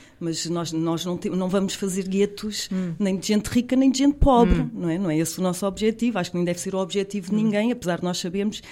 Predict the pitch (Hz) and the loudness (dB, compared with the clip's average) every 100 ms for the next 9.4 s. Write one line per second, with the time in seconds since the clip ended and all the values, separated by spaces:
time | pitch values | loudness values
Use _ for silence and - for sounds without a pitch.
0 | - - - 196 156 143 165 - 269 269 | -20 -20 -4 0 0 0 -6 -2 -2 0
1 | 233 220 220 214 226 240 - 175 196 - | -2 0 -2 0 0 -2 -4 -4 -4 -6
2 | - 196 202 - 208 - 208 - - 233 | -4 -2 -2 -4 -8 -2 -2 -2 -2 -2
3 | - - - _ 208 208 - 302 226 226 | -4 -20 -20 _ 0 2 2 2 0 2
4 | 240 214 185 185 - - - - _ - | 2 4 2 -2 -14 -20 -20 -20 _ -4
5 | 180 165 156 143 - 156 214 - - - | -2 0 0 0 -4 -2 0 2 0 0
6 | 220 - 226 254 226 180 185 180 - 170 | 0 0 2 6 6 6 4 2 -4 -6
7 | 160 - 185 170 156 - 208 - 254 240 | -8 -8 -4 -2 -4 0 -2 -2 -4 -2
8 | 269 262 240 247 233 247 269 285 277 247 | 0 -2 0 0 -2 -4 -6 -2 -2 -2
9 | 247 233 - - | -6 -10 -12 -14